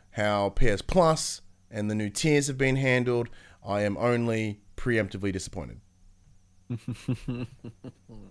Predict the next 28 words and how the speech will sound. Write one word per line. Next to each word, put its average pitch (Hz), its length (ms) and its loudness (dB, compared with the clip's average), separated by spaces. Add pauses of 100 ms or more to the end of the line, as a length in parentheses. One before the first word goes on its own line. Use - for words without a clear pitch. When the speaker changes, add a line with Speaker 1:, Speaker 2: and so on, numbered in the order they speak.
(1040)
Speaker 2:
Ah, 117 280 10
well, 98 480 8
speaking - 680 2
on, 104 380 4
um, 92 540 0
disappointments, 92 760 0
let's, 107 260 -2
let's 107 240 -6
move 117 160 4
over 113 160 6
to 101 60 2
the 104 80 -8
quick - 260 0
bits. 87 340 0 (160)
Overwatch 180 520 8
two 110 540 4 (100)
launched 98 480 0 (100)
earlier 101 400 -4 (480)
last 92 400 -8
week. 82 320 -4
Speaker 1:
Oh, 302 160 2
yeah. 92 680 2
Speaker 2:
Um, 85 160 -4 (640)
to 135 160 6
a 123 40 10
myriad 135 440 8
of 98 100 4
issues. 85 460 -4